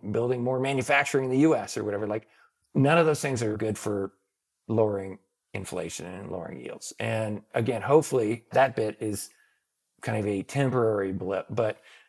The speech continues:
many of these other things are very permanent. And I think that's the thing that we all have to get our heads around. Just a lot of big things are changing, and most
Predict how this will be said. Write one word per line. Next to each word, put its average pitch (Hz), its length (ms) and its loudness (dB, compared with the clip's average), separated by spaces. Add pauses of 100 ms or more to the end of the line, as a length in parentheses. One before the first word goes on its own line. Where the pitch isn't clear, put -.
(120)
many 147 260 4
of 135 60 4
these 113 120 0
other 113 160 0
things 101 220 -6
are 95 120 -4
very 104 300 -2
permanent. 98 480 -8
And 123 120 -2
I 123 40 0
think 131 220 0
that's - 320 -2 (400)
the 117 80 0
thing 147 200 4
that 117 100 -2
we 120 80 2
all 135 160 4
have 110 100 -4
to 107 80 -2
get 104 100 -2
our 101 60 -2
heads 117 200 -2
around. 95 200 -6
Just - 160 -10
a 95 100 -6
lot 113 260 -4
of 110 80 -2
big 104 160 -2
things 104 220 -6
are 104 60 -4
changing, 123 420 0
and 98 140 -8 (380)
most 131 640 0